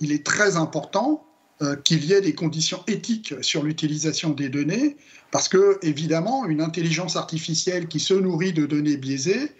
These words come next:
euh, fera des prédictions et des prescriptions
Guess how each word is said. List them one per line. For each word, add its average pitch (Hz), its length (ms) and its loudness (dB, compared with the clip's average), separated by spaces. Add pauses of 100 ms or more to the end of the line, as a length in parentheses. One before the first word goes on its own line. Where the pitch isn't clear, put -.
(300)
euh, 127 400 -2
fera 165 400 2
des 160 140 0
prédictions 185 800 -2
et 190 120 0
des 170 140 0
prescriptions 160 840 -2